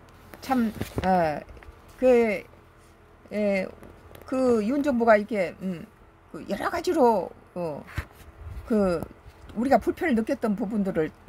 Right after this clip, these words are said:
많이 그거 하더라고요. 어, 지금 그 인구 소멸 지역에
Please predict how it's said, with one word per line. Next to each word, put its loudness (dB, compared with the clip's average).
많이 2
그거 -6
하더라고요. -4
어, 4
지금 -2
그 -6
인구 2
소멸 0
지역에 2